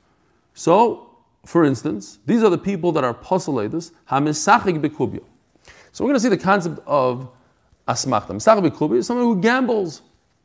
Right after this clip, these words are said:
uses dice, plays with the dice. You see it in Eretz Yisrael sometimes, like in Beis Yisrael, they, they throw dice on the floor. They're literally, they're, they're gambling on what number is gonna come out. Gambling.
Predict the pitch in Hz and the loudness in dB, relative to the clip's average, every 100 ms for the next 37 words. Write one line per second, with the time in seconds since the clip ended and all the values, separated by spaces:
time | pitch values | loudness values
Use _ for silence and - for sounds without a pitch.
0 | _ _ _ 123 226 202 233 220 160 131 | _ _ _ 0 2 2 0 -2 -2 0
1 | 185 208 135 - - - 208 190 170 160 | 2 0 -4 -12 -16 -2 0 0 -2 -2
2 | - - - - - 127 - 180 160 147 | -2 -4 -8 -18 -12 -8 -2 0 0 -2
3 | 135 156 175 156 143 123 123 117 117 110 | -4 -4 -4 -4 -4 -4 -4 -2 -4 -2
4 | 131 127 - 156 110 113 - - _ _ | -4 -6 -4 -2 -2 -6 -8 -18 _ _
5 | _ _ _ 143 - 156 131 160 143 127 | _ _ _ -6 0 0 2 0 0 -6
6 | - 214 202 180 185 - 185 302 277 233 | 0 2 2 2 -2 -2 2 4 6 4
7 | 196 - 170 180 175 151 156 151 139 262 | 2 0 -2 0 0 -2 -4 -2 0 0
8 | 240 233 214 185 180 180 208 202 208 190 | 0 0 -2 0 0 0 0 -2 2 2
9 | 170 170 170 160 147 - 131 220 247 208 | 2 -2 -4 -6 -8 -10 0 2 2 -2
10 | 196 - | -6 -10